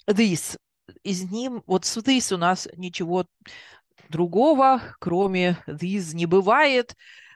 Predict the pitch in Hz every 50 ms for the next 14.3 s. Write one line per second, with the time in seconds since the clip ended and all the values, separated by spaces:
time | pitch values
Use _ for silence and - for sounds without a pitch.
0 | _ _ 185 175 165 160 147 170 196 185 170 185 160 - 185 170 185 226 277 285
1 | 254 - - 220 196 180 165 170 160 151 165 185 208 214 190 185 - 175 165 156
2 | 160 160 170 170 - - 160 - - - 151 139 131 156 - - 156 151 - -
3 | 160 156 - 165 160 147 - - 127 143 - 156 156 160 160 165 165 156 - 170
4 | 160 160 - - 165 156 - - - - - - - - - 170 175 180 262 302
5 | 311 - - 170 147 113 - - - 151 156 143 156 185 196 175 170 156 147 -
6 | - - 143 - - - 151 156 160 - - 180 185 - - 190 185 208 220 240
7 | 240 240 - - - - - - - 165 156 170 165 160 - 113 90 - - -
8 | - - - - - - - 143 - - 104 - - - _ - - 175 180 165
9 | 175 202 208 196 - - 151 143 139 147 - 156 156 156 160 - - 156 143 -
10 | - 147 - 160 160 156 143 131 - 143 143 - 147 139 135 - - - - -
11 | - - 165 - 165 143 160 156 156 - - 143 143 143 - 147 143 147 - -
12 | 151 147 139 143 - - 85 - 143 - - - - - - - - - 175 -
13 | 175 156 - 202 220 220 - 190 175 175 - - 175 165 175 - - - - -
14 | - - _ - -